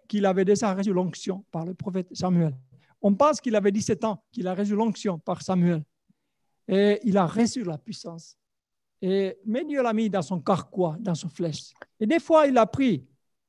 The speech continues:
Il a pris quand il avait besoin, quand il avait un Goliath, quand il avait un problème en face du peuple de Dieu. Personne ne pouvait le confronter, ce problème.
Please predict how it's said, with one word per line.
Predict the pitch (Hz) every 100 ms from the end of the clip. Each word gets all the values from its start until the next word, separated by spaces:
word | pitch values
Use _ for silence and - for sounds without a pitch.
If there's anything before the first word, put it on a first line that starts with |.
| _ -
Il | 185
a | 214
pris | 208 285 254
quand | 220 160
il | 208
avait | 190
besoin, | 185 202 233 165 139 _
quand | 190 175
il | 208
avait | 202
un | 208
Goliath, | 214 233 196 175 160 - - _ _ _ -
quand | 190 190 190 208
il | 208 220
avait | 220
un | 220
problème | - 208 247 254 226 _ _
en | - 165
face | - 226 -
du | 190
peuple | 185 175
de | 170
Dieu. | 151 196
Personne | 196 - 277 - - 214
ne | 190
pouvait | - - 185
le | 170
confronter, | - 180 - 160 185
ce | 151
problème. | - - 202 202 247